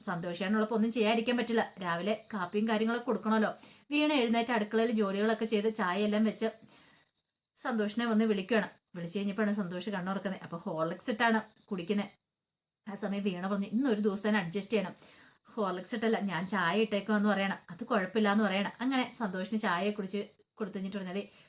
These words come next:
പോയി കുളിച്ചിട്ട് വാ, ഞാൻ കാപ്പി എടുത്ത് വെക്കാന്നൊക്കെ" പറയണം. അങ്ങനെ വീണ എന്ത് ചെയ്യാൻ നേരെ അടുക്കളയിലേക്ക് പോയിട്ട് ബാക്കി ജോലികളെല്ലാം ചെയ്യുമ്പോഴത്തേനും കല്ലുവൊക്കെ എഴുന്നേറ്റ് വന്നു. പിന്നീട് കല്ലുവിനൊക്കെ ചായ എടുത്ത് കൊടുത്തു. ഈ സമയത്ത്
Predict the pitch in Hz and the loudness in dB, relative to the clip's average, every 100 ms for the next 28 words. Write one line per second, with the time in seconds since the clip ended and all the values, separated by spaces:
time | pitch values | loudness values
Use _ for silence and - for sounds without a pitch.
0 | _ 190 202 208 175 175 220 214 - _ | _ -6 -4 -2 -4 -4 0 0 0 _
1 | _ 196 208 196 175 220 208 214 202 202 | _ -8 -4 -2 0 0 0 -2 0 0
2 | 208 214 208 190 202 - - - - 294 | 0 0 0 0 -2 -4 -18 -14 -2 2
3 | 285 247 - _ _ _ _ 226 208 202 | 2 0 -4 _ _ _ _ -4 0 2
4 | 208 208 202 202 190 196 190 190 190 208 | 2 4 2 2 2 -2 -2 -2 -2 0
5 | 202 208 202 175 214 208 185 196 196 196 | 0 0 -2 -2 0 -2 0 0 0 0
6 | 208 180 196 202 208 190 165 196 196 202 | 0 -2 -2 -4 -4 -4 -4 -4 -4 -4
7 | 180 208 226 202 - - - - 302 294 | -4 -4 0 -2 -2 -12 -20 -6 -2 0
8 | 285 220 208 233 233 247 196 196 214 220 | 2 4 4 2 0 2 2 4 2 0
9 | 214 180 196 - _ - 170 170 180 185 | -2 -2 -8 -12 _ -12 -8 -4 -4 -4
10 | 180 | -4